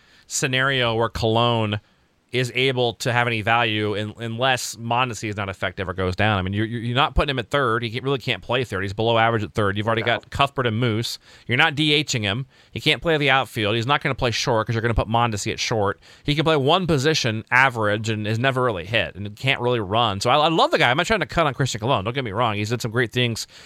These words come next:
Speaker 1: for this organization, and I love that he lives in Kansas City now, and he's lost some weight and really worked hard with Gordo's trainer, Wilson Thomas, and
Speaker 2: Mm-hmm.
Speaker 1: did a lot of other things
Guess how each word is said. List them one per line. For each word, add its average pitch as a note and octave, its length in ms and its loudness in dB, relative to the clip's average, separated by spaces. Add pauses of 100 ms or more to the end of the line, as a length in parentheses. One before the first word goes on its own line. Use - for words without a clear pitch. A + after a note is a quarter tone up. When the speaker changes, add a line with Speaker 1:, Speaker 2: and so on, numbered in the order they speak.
(160)
Speaker 1:
for - 80 -4
this B2+ 160 0
organization, A#2 720 0
and G2+ 160 -4 (220)
I - 60 2
love C3 180 4
that A#2+ 80 2
he A#2 80 2
lives A2+ 260 4
in A2 80 0
Kansas A2+ 320 2
City C#3+ 220 2
now, C3 360 2
and A#2+ 100 -2
he's G2 120 -6
lost A#2 240 2
some A#2 120 -2
weight A#2+ 120 2
and A#2 80 -2
really A#2 160 2
worked G#2+ 220 -2
hard A2 200 2
with G#2+ 140 -4
Gordo's G#2+ 400 0
trainer, G#2+ 320 -2
Wilson G#2 300 -2
Thomas, G#2 340 2
and G#2+ 80 -4
Speaker 2:
Mm-hmm. G#2+ 80 0
Speaker 1:
did - 40 0
a G#2 40 0
lot G#2 80 2
of G2+ 80 0
other F#2+ 140 -2
things G2 400 -6